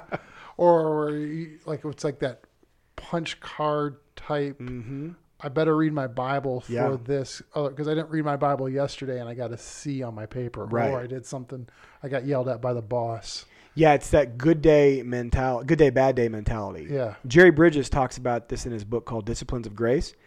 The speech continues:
Speaker 1: that we have this good day and bad day mentality. So when we have a really good day, we're like, "God loves me, God's gonna use me." We have this really bad day,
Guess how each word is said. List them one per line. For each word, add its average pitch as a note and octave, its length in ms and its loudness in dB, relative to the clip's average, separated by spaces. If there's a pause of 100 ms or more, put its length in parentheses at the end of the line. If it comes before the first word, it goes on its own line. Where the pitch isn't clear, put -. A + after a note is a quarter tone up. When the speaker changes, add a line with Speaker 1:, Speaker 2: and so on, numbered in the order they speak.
(400)
Speaker 1:
that B2+ 160 2
we C3+ 100 4
have D3 240 6
this A#2+ 220 -2
good D#3 320 4
day E3 300 10
and C3+ 120 0
bad B2+ 180 6
day B2 160 2
mentality. A#2+ 460 4
So A2+ 440 2
when B2+ 120 -4
we B2+ 60 0
have A#2 100 -2
a A2+ 60 -2
really G#2+ 160 -4
good F#3 260 4
day, A2+ 360 -2 (440)
we're B2+ 80 -2
like, A#2+ 160 0
"God A#2 220 0
loves E3+ 320 4
me, F3+ 360 0 (280)
God's A#2+ 240 0
gonna A2+ 160 -6
use D#3+ 340 2
me." F3 340 -2 (320)
We C3+ 60 -8
have B2+ 80 -2
this B2+ 140 -2
really B2+ 140 0
bad E3 340 8
day, A#2 380 0